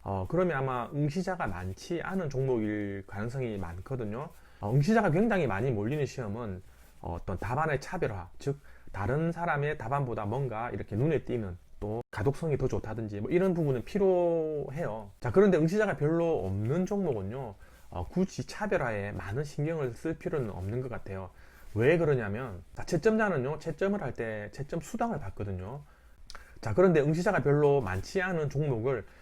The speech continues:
굉장히 빠른 속도로 채점을 하면 좀 눈치가 보일 수 있어요. 왜냐면 뭐 이렇게 채점하러 왔는데 바로 채점을 빨리 끝내고 다시 퇴실을 한다?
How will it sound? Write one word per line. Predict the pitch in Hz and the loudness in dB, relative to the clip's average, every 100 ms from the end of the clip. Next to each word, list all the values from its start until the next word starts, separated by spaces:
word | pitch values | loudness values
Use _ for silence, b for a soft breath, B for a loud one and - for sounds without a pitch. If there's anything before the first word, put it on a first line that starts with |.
| B | B
굉장히 | - 139 175 165 131 | 2 4 4 2 2
빠른 | 117 139 | 0 0
속도로 | 160 - 156 127 127 | -4 -6 -2 -2 -2
채점을 | - - 143 143 139 135 | -6 -2 0 0 -2 -4
하면 | - 170 101 104 104 87 - b b b b b b | -6 -6 -6 -8 -10 -12 -14 b b b b b b
좀 | 170 147 | 4 6
눈치가 | 196 - 180 | 6 6 6
보일 | 123 123 | 6 4
수 | 120 | 4
있어요. | 107 110 98 | -2 -2 -2
왜냐면 | 98 127 170 151 135 131 | -2 -2 -2 -4 -4 -4
뭐 | 110 95 95 104 | -4 -2 -4 -6
이렇게 | - - | -12 -8
채점하러 | 247 202 202 185 | -2 2 4 4
왔는데 | 143 147 117 131 147 B B | 2 0 -2 -4 -8 B B
바로 | - 127 151 | -4 -2 -2
채점을 | 143 151 156 147 | -4 -6 -4 -2
빨리 | 196 165 | -2 0
끝내고 | 139 135 123 131 - - | -2 -2 -2 -4 -8 -10
다시 | 131 - 135 139 | -10 -6 -8 -6
퇴실을 | 147 139 160 | -6 -6 -4
한다? | 147 151 175 | -4 -4 -6